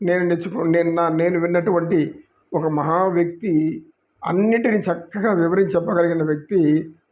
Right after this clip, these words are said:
మల్లాది చంద్రశేఖర శాస్త్రి గారు. ఆయన అంటే నాకు ఎప్పటికీ ఇష్టమే. గురుభావం ఉంది, దైవభావం ఉంది. ఆయన దైవత్వం నిండుకుని ఉంది ఆయనలో.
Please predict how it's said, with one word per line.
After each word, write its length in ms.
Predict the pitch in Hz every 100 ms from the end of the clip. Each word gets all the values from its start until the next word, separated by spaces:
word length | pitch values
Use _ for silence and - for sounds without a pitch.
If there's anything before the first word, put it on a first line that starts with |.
| -
మల్లాది 420 | 143 147 170 170
చంద్రశేఖర 680 | 160 147 151 147 156 151 147
శాస్త్రి 440 | 127 135 - 165 -
గారు. 100 | - _ _ _ _ _ -
ఆయన 160 | 185 185
అంటే 200 | 190 -
నాకు 240 | 190 156
ఎప్పటికీ 400 | 151 - 180 208
ఇష్టమే. 380 | 156 - - - - _ _ _ _ _ _ 151
గురుభావం 500 | 165 170 170 160 160
ఉంది, 200 | 160 320
దైవభావం 500 | 156 156 151 147 147
ఉంది. 200 | - - _ _ _ _ _ _ _ _ _ -
ఆయన 220 | 147 151
దైవత్వం 500 | 151 165 190 196 214
నిండుకుని 360 | 160 180 214 226
ఉంది 160 | 156
ఆయనలో. 280 | - - -